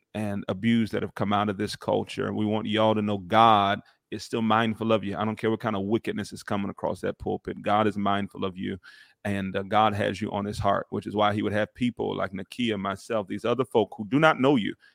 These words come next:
have nothing to gain, have nothing to gain, do not have a horse in the race to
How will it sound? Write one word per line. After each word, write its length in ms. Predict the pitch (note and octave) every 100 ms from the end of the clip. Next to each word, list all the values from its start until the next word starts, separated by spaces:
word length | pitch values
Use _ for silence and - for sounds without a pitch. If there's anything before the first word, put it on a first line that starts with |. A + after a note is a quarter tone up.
| -
have 160 | G2
nothing 920 | G#2+ A2+ B2+ C#3+ E3 E3+ - D#3+ D#3 C#3+
to 180 | C#3+
gain, 420 | C3 C3+ A#2 G2 - _
have 180 | G#2 G2
nothing 460 | G2+ B2 D#3 D3+ C3
to 60 | A2+
gain, 380 | F#2 - F2+ F2+
do 120 | C3+
not 200 | D3+ C3+
have 180 | A#2 A#2+
a 80 | G#2+
horse 300 | G#2 G#2+ - - - -
in 120 | A2+
the 100 | G#2+
race 360 | G#2 F#2+ G2 - _ _
to 100 | -